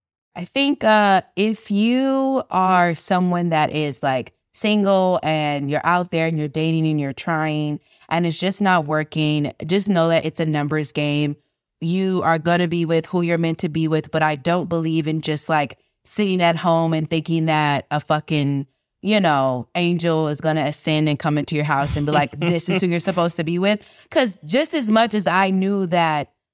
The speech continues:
Speaker 1: Swarm was an opportunity that I knew I wanted to be mine, I still had to audition,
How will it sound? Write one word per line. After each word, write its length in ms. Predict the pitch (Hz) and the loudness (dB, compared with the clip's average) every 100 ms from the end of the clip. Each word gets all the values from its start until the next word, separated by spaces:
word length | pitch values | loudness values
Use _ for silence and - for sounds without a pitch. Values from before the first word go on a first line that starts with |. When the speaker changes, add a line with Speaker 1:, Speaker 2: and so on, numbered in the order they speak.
| _ | _
Speaker 1:
Swarm 560 | - - 208 202 190 185 | -8 -4 0 2 4 2
was 160 | 175 165 | 0 0
an 80 | 175 | 0
opportunity 640 | 170 160 - 196 180 175 | 0 -2 -2 -2 0 0
that 200 | 165 156 - | 0 -2 0
I 160 | 170 165 | -2 0
knew 340 | 170 180 170 | -2 -2 -2
I 140 | - 165 | 0 0
wanted 320 | 165 165 156 | 0 -2 -2
to 100 | 170 | -2
be 140 | 165 | 0
mine, 340 | 156 156 156 - | 0 0 0 -4
I 60 | 160 | -6
still 220 | - 170 | -2 0
had 120 | 160 | 0
to 60 | 156 | -2
audition, 600 | 139 151 160 156 147 | -2 -2 -2 -2 -4